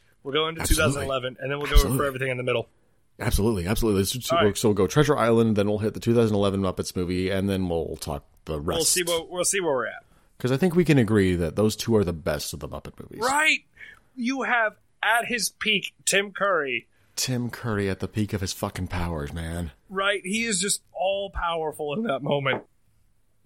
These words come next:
Speaker 1: He could literally do no wrong on the screen.
Speaker 2: Never. Never.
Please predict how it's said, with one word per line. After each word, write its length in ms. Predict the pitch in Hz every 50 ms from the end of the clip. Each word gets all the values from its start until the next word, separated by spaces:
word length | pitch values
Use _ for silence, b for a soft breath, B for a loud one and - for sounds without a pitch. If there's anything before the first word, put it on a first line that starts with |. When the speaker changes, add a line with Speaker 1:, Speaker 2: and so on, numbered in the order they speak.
| -
Speaker 1:
He 180 | 175 160 208 196
could 200 | 220 214 185 165
literally 520 | 156 175 185 196 196 196 196 196 190 180 156 147
do 200 | 143 160 180 180
no 140 | 180 180 175
wrong 380 | 165 156 156 156 151 151 147 147
on 120 | 143 143
the 80 | 139 131
screen. 300 | - - 143 143 143 135 - _ _ _ _ _ _ _ _ _ _ _ _ _ _ _ _ _ _ - - -
Speaker 2:
Never. 480 | 127 120 117 113 107 98 90 73 73 - _ _ _ _ - _ _ _ _ _ _ _ _ _ _ - - -
Never. 460 | 104 110 113 110 107 - - - -